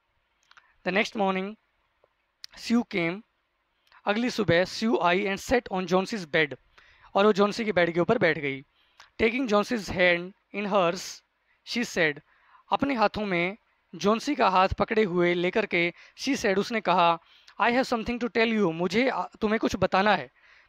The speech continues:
Mister Behrman died of pneumonia this morning, आज सुबह निमोनिया से श्रीमान बेरमन की डेथ हो गई है। He was ill for only two days,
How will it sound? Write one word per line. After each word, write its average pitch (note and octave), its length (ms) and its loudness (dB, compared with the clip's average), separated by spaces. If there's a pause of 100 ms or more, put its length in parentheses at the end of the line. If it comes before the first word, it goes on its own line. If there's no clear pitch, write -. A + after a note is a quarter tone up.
(100)
Mister A#3+ 260 -2
Behrman G3 420 4 (280)
died F3+ 220 2
of G#3+ 120 4
pneumonia F#3+ 500 -2 (840)
this A3 220 -2
morning, D#3+ 360 -2 (560)
आज A3+ 280 4
सुबह F#3+ 540 2 (560)
निमोनिया A3+ 500 2
से F#3+ 380 0
श्रीमान A3 380 -2
बेरमन F3+ 340 2
की G#3 140 -8
डेथ G3 280 2
हो E3 100 0
गई D3 160 -2
है। C#3+ 220 -4 (2250)
He A3 120 2
was C4 260 4
ill A3 260 -2
for A#3+ 200 2 (100)
only A3+ 340 0
two A3 140 -2
days, D3+ 420 -2